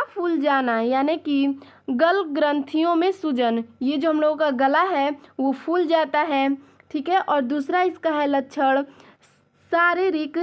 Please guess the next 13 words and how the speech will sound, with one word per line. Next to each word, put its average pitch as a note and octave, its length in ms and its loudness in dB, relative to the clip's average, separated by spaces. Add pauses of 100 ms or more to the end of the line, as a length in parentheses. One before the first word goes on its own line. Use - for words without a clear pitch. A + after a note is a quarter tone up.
(260)
एवं D#4+ 440 2
मानसिक D#4+ 500 0
विकास D#4 600 -2 (420)
रुक F#4+ 300 2
जाना। A#3+ 520 0 (520)
ठीक D#4 180 -4
है, G4+ 160 0 (220)
और D#4 100 2
इसका D#4+ 260 -2
उपचार E4 600 -2
कैसे E4+ 360 0
होगा? D4+ 480 0 (400)
तो D4+ 280 0